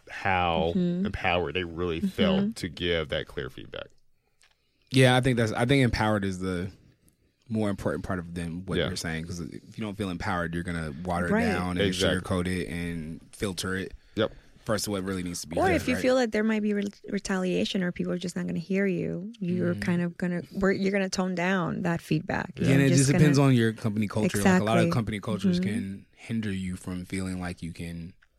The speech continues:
Speaker 3: be empowered to really speak your mind
Speaker 2: Mm-hmm.
Speaker 3: and un-,
Speaker 1: R-
Speaker 3: in an unfiltered way and just unfiltered, right? So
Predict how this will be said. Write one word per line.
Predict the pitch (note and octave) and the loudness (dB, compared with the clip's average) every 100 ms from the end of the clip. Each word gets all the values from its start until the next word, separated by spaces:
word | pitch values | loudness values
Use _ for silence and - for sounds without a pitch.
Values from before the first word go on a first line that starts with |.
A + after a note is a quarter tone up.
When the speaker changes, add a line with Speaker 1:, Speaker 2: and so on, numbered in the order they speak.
| - | -8
Speaker 3:
be | F#2+ | -6
empowered | F2 - F#2+ F#2 E2+ | -4 -4 -2 -2 -6
to | - E2+ | -6 -8
really | E2+ F2 E2+ E2 | -6 -8 -8 -8
speak | - - G2 E2+ | -10 -6 -8 -6
your | F2 E2+ | -8 -6
mind | F2+ F#2+ F2+ G#3+ | -2 0 2 2
Speaker 2:
Mm-hmm. | C4+ | 2
Speaker 3:
and | E2+ E2+ D2+ _ _ - | -2 -8 -10 _ _ -8
un-, | F#2+ F#2 | -4 -2
Speaker 1:
R- | - | 0
Speaker 3:
in | A2 | -2
an | G#2 | 0
unfiltered | A#2+ A2 B2 G2+ G#2 | 0 2 2 2 0
way | G2+ G#2 G2 G#2 | 0 0 0 0
and | G#2 G2 | -2 -4
just | F2 | -6
unfiltered, | F2 F#2 A2 G#2 D2+ D#2+ | -6 -6 -4 -4 -6 -6
right? | F2+ F#2 | -6 -8
So | - E2+ | -8 -8